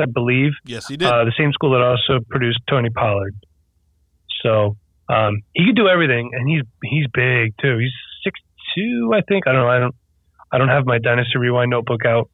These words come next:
Speaker 2: I
Speaker 1: right
Speaker 2: thi-, I
Speaker 1: now.
Speaker 2: think he was
Speaker 1: Uh, but he's a big
Speaker 2: overshot.
Speaker 1: dude. He runs hard.
Speaker 2: I thought he was overshot on height. I thought he came in at six foot,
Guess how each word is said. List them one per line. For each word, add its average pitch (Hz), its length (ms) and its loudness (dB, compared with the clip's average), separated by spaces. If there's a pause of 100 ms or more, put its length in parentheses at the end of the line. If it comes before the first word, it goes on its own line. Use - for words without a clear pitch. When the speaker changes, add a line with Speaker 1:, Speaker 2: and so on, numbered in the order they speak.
Speaker 2:
I 143 40 2
Speaker 1:
right 120 100 2
Speaker 2:
thi-, 110 80 0
I 139 160 2
Speaker 1:
now. 120 60 0
Speaker 2:
think 330 180 -6
he 277 100 -8
was 180 120 -2
Speaker 1:
Uh, 113 180 2
but 110 140 0
he's 208 120 4
a 190 40 2
big 147 80 0
Speaker 2:
overshot. - 200 0
Speaker 1:
dude. 120 160 -2
He 110 80 -2
runs 113 320 -2
hard. 104 300 -4 (100)
Speaker 2:
I 156 80 -6
thought 214 200 -2
he 160 80 -2
was 135 160 -4
overshot 113 680 -4
on 107 140 -12
height. 113 240 -4
I 127 100 -2
thought 165 220 -6
he 156 100 -8
came 131 260 -6
in 120 100 -4
at - 120 -14
six - 340 -10
foot, 98 380 -10